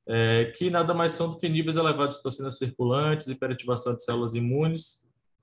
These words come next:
mas que, é, apesar de ser essa resposta, ela ser necessária para a eliminação, é, eficiente dos agentes infecciosos,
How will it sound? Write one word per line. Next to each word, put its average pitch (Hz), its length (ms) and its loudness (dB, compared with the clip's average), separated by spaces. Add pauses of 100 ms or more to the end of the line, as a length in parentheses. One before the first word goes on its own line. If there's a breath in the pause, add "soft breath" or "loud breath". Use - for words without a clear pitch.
(520)
mas 139 500 2
que, 147 480 2
é, 120 460 0
apesar 131 360 -2
de - 120 -8
ser - 480 0 (160)
essa 123 180 -4
resposta, 127 460 2
ela - 80 -2
ser 139 140 -4
necessária 123 400 -2
para 117 80 0
a 117 40 0
eliminação, 117 600 -4
é, 117 240 -4
eficiente 117 400 -4
dos 107 100 -10
agentes 110 320 0
infecciosos, 120 760 -2